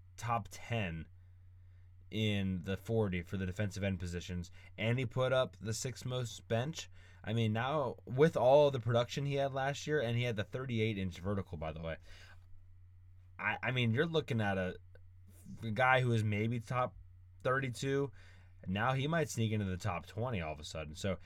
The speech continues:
he's a guy whose, his stock could continue to rise, especially at the pro day for Penn State. Another guy who obviously was gonna leave after one year, um,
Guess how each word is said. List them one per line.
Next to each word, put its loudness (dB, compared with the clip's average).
he's -4
a -10
guy 6
whose, -2
his -4
stock -2
could -2
continue -2
to 0
rise, 2
especially -2
at -4
the -6
pro 0
day 2
for -6
Penn -4
State. -4
Another 6
guy 6
who 6
obviously 2
was 2
gonna 0
leave 2
after 0
one 2
year, 2
um, -2